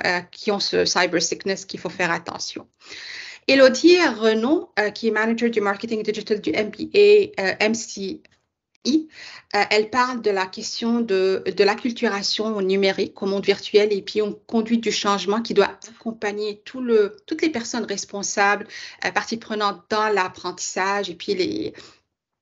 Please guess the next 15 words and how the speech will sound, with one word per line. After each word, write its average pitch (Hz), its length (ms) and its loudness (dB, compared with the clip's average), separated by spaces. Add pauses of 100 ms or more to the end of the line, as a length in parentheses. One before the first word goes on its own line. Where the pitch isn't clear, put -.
(220)
l'évolution 214 540 4
de 214 80 -4
notre 180 240 -2
apprentissage. - 760 -6 (320)
Le 240 200 4
défi 277 500 6
de 220 100 6
l'interopérabilité, 202 1500 0 (440)
le 214 80 4
fait 277 260 0
qu'on 226 240 -2
doit 208 200 4
passer 208 420 -2
d'une 233 160 -2
plateforme 226 500 -2